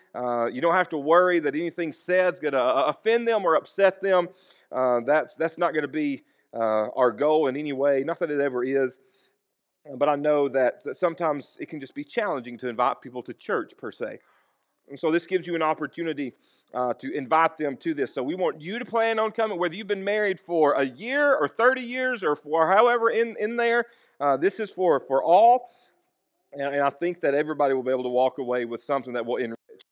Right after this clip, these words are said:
their marriage. So mark that on your calendar. There will be childcare provided, uh, 'cause I know for some of us to go to something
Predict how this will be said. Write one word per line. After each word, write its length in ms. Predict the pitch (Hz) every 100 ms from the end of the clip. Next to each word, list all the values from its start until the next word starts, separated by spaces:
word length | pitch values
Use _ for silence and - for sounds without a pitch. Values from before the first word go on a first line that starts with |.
| _ _ _ 123
their 140 | 120
marriage. 400 | 113 123 107 104
So 220 | - 123
mark 360 | 131 185 240 -
that 120 | 214
on 160 | 196 175
your 100 | 156
calendar. 500 | 175 170 165 160 147
There 160 | 170
will 100 | 175
be 140 | 147 135
childcare 640 | 202 190 190 - 190 175
provided, 580 | 165 151 170 180 180 180 _ _ -
uh, 140 | 120
'cause 180 | 120 123
I 80 | 123
know 200 | 127 170
for 140 | -
some 240 | 123 175 170
of 100 | 147
us 220 | 170 180
to 100 | 147
go 160 | 135 156
to 160 | 156 143
something 480 | - 170 - 151